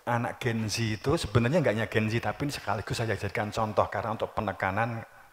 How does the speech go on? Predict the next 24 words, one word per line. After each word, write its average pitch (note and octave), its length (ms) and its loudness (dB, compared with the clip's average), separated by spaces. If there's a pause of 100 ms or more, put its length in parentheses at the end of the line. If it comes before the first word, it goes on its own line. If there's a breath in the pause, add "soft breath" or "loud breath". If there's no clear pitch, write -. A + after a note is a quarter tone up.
(100)
santri G2 400 -2
S - 160 -2
M F#2+ 240 -2
P, A#2+ 320 -2 (1120)
S F#2+ 320 -2
M F2+ 160 -6
A, A#2 480 2 (240)
S G#2 240 0
T A2 160 2 (160)
T, A#2+ 320 0
itu A#2+ 160 -6
sekarang A#2 480 -2
ini C#3 160 -4
anak-anak G#2+ 400 -2
Gen F#2+ 240 -4
Z. D#2+ 160 -12 (1500)
Walaupun G#2+ 600 4
tuduhannya A#2 960 2
ada G#2+ 260 0
satu G#2+ 380 -2
kasus G#2 580 0
di - 160 -6
satu G2 240 -4
sekolah, A2 600 2